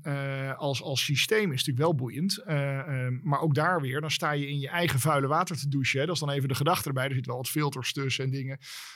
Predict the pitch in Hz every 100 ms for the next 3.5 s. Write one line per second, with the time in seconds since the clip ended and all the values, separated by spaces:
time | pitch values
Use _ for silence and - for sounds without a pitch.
0 | - _ - 135 135 135 139 139 151 135
1 | 135 156 - 143 147 135 - 139 165 -
2 | 185 175 135 185 180 156 143 165 160 151
3 | 160 - 160 208 294